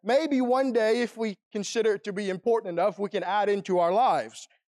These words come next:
And I get to my life, I get to live my life however it is I want to live it. And yet when I read throughout the Bible, you and I see painted for us a very different picture from that, don't we? In fact, painted for us is a very specific way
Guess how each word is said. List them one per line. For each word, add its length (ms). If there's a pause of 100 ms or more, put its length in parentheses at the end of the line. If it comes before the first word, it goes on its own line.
(320)
And 80
I 100
get 180
to 60
my 140
life, 400
I 140
get 140
to 100
live 200
my 180
life 280
however 520
it 100
is 360 (380)
I 80
want 240
to 80
live 260
it. 140 (540)
And 80
yet 120
when 100
I 80
read 240
throughout 240
the 60
Bible, 440
you 160
and 100
I 80
see 220
painted 380
for 280
us 420 (460)
a 60
very 240
different 520
picture 380
from 220
that, 240 (120)
don't 240
we? 120 (760)
In 100
fact, 420
painted 300
for 200
us 260
is 120
a 40
very 220
specific 580
way 520